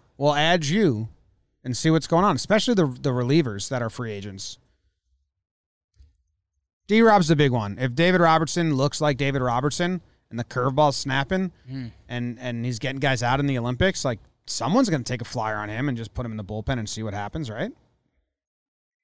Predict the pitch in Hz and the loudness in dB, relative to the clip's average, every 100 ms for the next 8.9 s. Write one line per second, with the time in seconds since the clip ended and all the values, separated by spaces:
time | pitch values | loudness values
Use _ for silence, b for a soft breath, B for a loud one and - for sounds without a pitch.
0 | 196 220 240 247 156 - _ _ _ - | _ -12 -10 -8 -10 -12 _ _ _ -10
1 | 185 202 175 165 - - 135 147 165 139 | -6 -4 -6 -8 -12 -14 -8 -4 -4 -4
2 | 117 101 104 _ _ _ _ _ _ _ | -10 -14 -18 _ _ _ _ _ _ _
3 | - 117 113 113 110 110 - _ _ _ | -16 -12 -8 -8 -10 -12 -16 _ _ _
4 | _ _ - 262 233 233 185 - 220 226 | _ _ -2 0 0 -2 -4 -4 -4 -4
5 | - 214 185 165 160 147 120 123 113 _ | -2 -4 -2 -4 -4 -4 -6 -10 -12 _
6 | - 131 143 135 120 - _ _ _ _ | -14 -8 -6 -6 -10 -16 _ _ _ _
7 | - 170 180 170 175 170 156 147 135 - | -6 -2 0 0 0 -2 -4 -6 -6 -6
8 | - 147 143 131 131 - 131 127 123 | -4 -2 -4 -6 -10 -10 -8 -8 -10